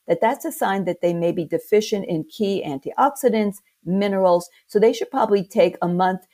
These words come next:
to just make sure they a really high nutrient dense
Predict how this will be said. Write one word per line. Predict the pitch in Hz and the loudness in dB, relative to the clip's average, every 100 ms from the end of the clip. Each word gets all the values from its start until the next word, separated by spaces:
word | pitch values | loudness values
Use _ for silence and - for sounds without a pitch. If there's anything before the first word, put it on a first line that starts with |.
| _ | _
to | - 190 | -4 -2
just | 175 185 190 - _ _ | 2 2 2 -4 _ _
make | 180 180 | -6 -4
sure | - 202 | -2 0
they | 185 180 | 0 -2
a | 147 | -2
really | 165 202 190 185 | 2 4 4 0
high | - 202 185 185 196 190 _ _ 160 | -4 -2 2 4 4 0 _ _ -4
nutrient | 170 190 208 - 202 185 175 139 | -2 0 -2 -2 -2 -2 -4 -2
dense | 165 156 170 170 | 0 2 0 -6